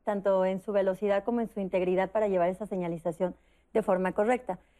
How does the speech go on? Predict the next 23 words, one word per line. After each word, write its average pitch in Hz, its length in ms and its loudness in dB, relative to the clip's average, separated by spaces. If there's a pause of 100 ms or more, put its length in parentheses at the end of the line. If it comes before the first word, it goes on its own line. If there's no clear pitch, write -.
Entonces, 240 320 2
de 247 80 2
ahí 247 160 4
la 277 80 2
importancia 233 580 0
de 233 100 4
la 240 100 2
mielina. 269 420 2 (100)
Si 240 80 2
la 214 140 2
mielina 240 340 2
está 285 260 0
dañada, 226 560 0 (400)
va 226 60 2
a 226 60 0
tener 247 260 2
una 254 200 2
falla 294 360 2
en 254 80 2
la 196 80 0
conducción 196 520 -2
nuestro 214 280 -2
nervio 208 500 2